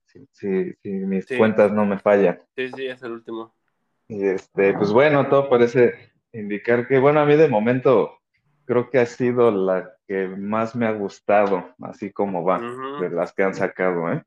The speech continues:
Speaker 2: Ujú, ujú.
Speaker 1: Eh, me daba mucha risa que ahora, ahora que ya salieron como los,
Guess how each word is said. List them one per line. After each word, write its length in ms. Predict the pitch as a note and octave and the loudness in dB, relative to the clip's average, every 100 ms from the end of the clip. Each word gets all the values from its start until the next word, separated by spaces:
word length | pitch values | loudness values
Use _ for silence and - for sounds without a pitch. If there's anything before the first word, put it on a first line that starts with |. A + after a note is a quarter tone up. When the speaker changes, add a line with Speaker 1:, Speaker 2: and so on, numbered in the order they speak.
| _ | _
Speaker 2:
Ujú, 400 | A#2+ A#2 B2+ C3+ | -16 -14 -14 -14
ujú. 260 | C3+ B2+ C3 | -14 -14 -8
Speaker 1:
Eh, 840 | F#2+ F#2+ F#2+ F#2+ G2 G2 G2 G2 - _ _ _ - | -4 0 0 2 0 0 -2 -6 -12 _ _ _ -2
me 140 | A2 | 2
daba 260 | A2 A#2+ A#2+ | 4 4 4
mucha 340 | B2 B2 A#2+ | 2 2 2
risa 360 | A#2+ A#2+ B2 A#2 | 2 2 2 2
que 80 | |
ahora, 260 | A2+ A2+ G2+ | 4 6 4
ahora 320 | - G#2+ A2 | 2 0 0
que 120 | G#2+ G2+ | 0 -4
ya 120 | G2+ | -4
salieron 420 | G#2+ G2+ G2+ G2+ | -6 -4 -4 -4
como 280 | - F#2+ F2 | -6 -8 -6
los, 200 | B1 - | -10 -14